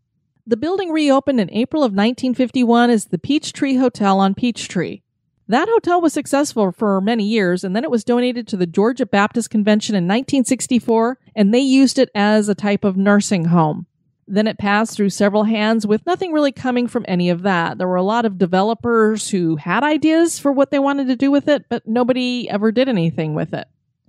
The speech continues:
Eventually, it just sat vacant, and that lasted for over two decades. In two thousand six, a multi-million dollar renovation was begun by R D Management under direction of the architects at Stevens and Wilkinson,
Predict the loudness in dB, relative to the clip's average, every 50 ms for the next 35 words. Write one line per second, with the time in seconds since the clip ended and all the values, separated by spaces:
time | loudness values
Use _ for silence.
0 | _ _ -8 -2 -2 -2 -2 -2 -2 -4 -2 0 0 -2 -2 -2 -2 -2 -2 -2
1 | -2 0 0 0 0 0 -4 -4 -4 -4 -4 -6 -8 -4 -2 -2 -2 -2 -4 -8
2 | -10 -10 -14 -20 -20 _ _ _ -4 -2 0 0 0 -2 -2 -2 -2 -2 -2 -2
3 | -4 -4 -2 -2 -2 -2 -4 -4 0 2 4 4 4 4 4 2 0 -2 -4 _
4 | _ _ _ 2 2 4 4 2 0 0 0 -2 -2 0 2 0 -2 -2 -4 -8
5 | -8 -8 -10 -12 -16 -20 -20 -20 _ _ _ _ _ _ _ _ _ _ _ -4
6 | -4 -2 0 -2 0 0 0 -2 0 0 0 -4 -4 -4 -2 -4 -4 -4 -4 -8
7 | -6 -4 -2 0 2 2 2 2 0 -2 0 2 2 2 2 2 2 2 0 0
8 | 0 0 0 0 0 0 0 0 0 0 0 0 0 -2 -2 -2 -2 -2 -2 -4
9 | -4 -2 0 0 0 0 0 -2 -2 0 2 2 2 2 0 -2 -2 -2 0 -2
10 | -2 -4 -4 -8 -6 -2 0 0 0 0 2 2 2 2 2 0 -2 -2 -2 -2
11 | 0 -2 -2 -2 -2 -2 -2 -4 -4 -4 -6 -4 -4 -4 -6 -6 -6 -6 -6 -2
12 | 0 0 0 0 0 0 2 2 0 0 2 0 0 2 2 2 2 2 0